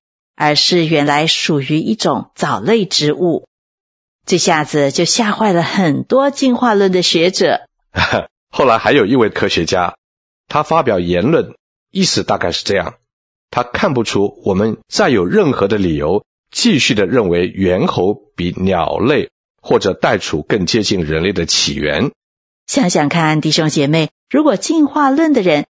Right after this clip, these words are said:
Speaker 1: 他们自己都没有办法对进化论建立一个牢不可破的结论，我们又怎么能说进化论是符合科学的呢？
Speaker 2: 可惜啊，世界上有很多的人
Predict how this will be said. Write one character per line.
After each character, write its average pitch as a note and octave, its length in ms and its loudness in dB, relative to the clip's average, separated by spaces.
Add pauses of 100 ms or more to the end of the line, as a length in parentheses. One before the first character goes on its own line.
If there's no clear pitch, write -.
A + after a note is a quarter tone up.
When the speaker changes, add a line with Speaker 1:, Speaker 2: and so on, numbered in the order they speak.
(120)
Speaker 1:
他 D#4 140 0
们 C4+ 120 4
自 E4+ 240 0
己 D#3+ 140 0
都 G3 160 2
没 F#3 120 4
有 F#3 120 2
办 F#3 260 0
法 C3+ 160 -2
对 F#3+ 220 0
进 D4 280 0
化 G#3 260 -2
论 G#3+ 380 2
建 A3 280 2
立 D#3 160 2
一 F3 100 0
个 F3 260 0
牢 D#3 260 0
不 C4+ 180 -4
可 - 260 -2
破 - 320 -2
的 F#3 120 2
结 C3 280 -2
论， B3 380 0 (600)
我 A3 140 0
们 G3+ 160 2
又 A3+ 280 2
怎 G#3+ 220 0
么 F#3 120 2
能 G3 260 2
说 B3+ 400 2
进 C4 380 2
化 A#3+ 320 0
论 A#3 400 2 (160)
是 B3 400 2
符 F#3+ 260 -2
合 G3 220 0
科 D4+ 360 0
学 F3 360 2
的 B3+ 140 2
呢？ C4+ 280 2 (420)
Speaker 2:
可 - 180 -2
惜 E2+ 260 -2
啊， D2+ 180 -2 (420)
世 C#3+ 200 0
界 B2 160 2
上 G2+ 160 0
有 G2+ 140 2
很 F2 480 -2
多 C#3+ 140 2
的 B2+ 120 2
人 F2+ 320 -2